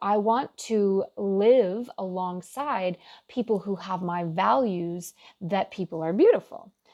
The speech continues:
So then I start creating that existence. Can I control it? No. Can I control all of the people that get there? Absolutely not. Can I control how the situation will go? No. Can I keep asking my higher self to show me the next step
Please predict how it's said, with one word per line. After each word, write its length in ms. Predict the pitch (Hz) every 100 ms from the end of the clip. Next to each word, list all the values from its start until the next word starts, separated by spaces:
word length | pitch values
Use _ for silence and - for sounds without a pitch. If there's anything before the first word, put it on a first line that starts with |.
| _
So 160 | - 240
then 160 | 214
I 80 | 190
start 240 | - 196 -
creating 400 | 208 190 175 175
that 120 | 165
existence. 560 | 170 190 220 - -
Can 140 | - 220
I 80 | 190
control 500 | 190 175 - 170 233
it? 140 | -
No. 320 | 190 196 190
Can 160 | 175 196
I 60 |
control 420 | 175 180 - 185 185
all 220 | - 175
of 140 | 180
the 60 | -
people 280 | - 196 180
that 140 | 170
get 160 | 180 180
there? 220 | 226 - -
Absolutely 600 | 190 180 190 180 - 170
not. 340 | 175 208 -
Can 140 | -
I 80 | 190
control 500 | 175 180 170 196 190
how 120 | 190
the 100 | 180
situation 500 | - 185 196 180 185
will 120 | 180 170
go? 260 | 190 262 - - _
No. 440 | 175 170 165 247
Can 160 | 285 220
I 80 | 185
keep 340 | - 220 220 -
asking 400 | 190 196 - 208
my 100 | 180
higher 300 | 175 180 190
self 280 | - 190 190
to 100 | 175
show 240 | - 185
me 100 | 196
the 80 | 180
next 320 | 170 180 -
step 380 | - 180 220